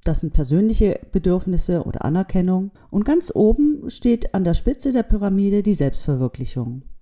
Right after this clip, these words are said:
Maslow hat die Form der Pyramide gewählt,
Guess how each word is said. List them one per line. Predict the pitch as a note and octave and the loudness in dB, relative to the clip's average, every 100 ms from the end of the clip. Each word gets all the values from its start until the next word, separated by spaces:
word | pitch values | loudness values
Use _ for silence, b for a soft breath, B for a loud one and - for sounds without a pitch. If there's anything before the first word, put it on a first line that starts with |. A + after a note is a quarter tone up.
| _ - | _ -2
Maslow | A#3 C#4+ C#4+ | -2 2 2
hat | A#3 G3+ | 2 0
die | |
Form | - G#3+ G#3+ | 0 0 2
der | F#3+ | 2
Pyramide | - D#3 C#3+ F#3+ D4+ G3 | 2 2 2 4 4 2
gewählt, | E3+ D3 D#3 A3 C4 | 0 0 0 0 -2